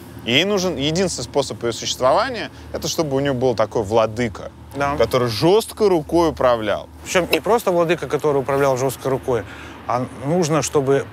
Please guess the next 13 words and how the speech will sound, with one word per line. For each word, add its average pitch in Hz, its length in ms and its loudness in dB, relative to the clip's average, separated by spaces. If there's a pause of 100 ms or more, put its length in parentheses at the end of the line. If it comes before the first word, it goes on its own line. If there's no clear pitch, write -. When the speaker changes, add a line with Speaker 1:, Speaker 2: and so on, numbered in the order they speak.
Speaker 2:
под, 135 300 0
э, 120 320 0 (300)
жесткой 143 400 0
рукой 131 240 2
владыки 127 480 0
у 117 40 -2
нас 135 180 0
была 123 180 0
демократия. 113 560 -4 (1080)
Вот 135 100 -2
Speaker 1:
Так. 170 100 4
Speaker 2:
если 180 280 4
бы 160 280 4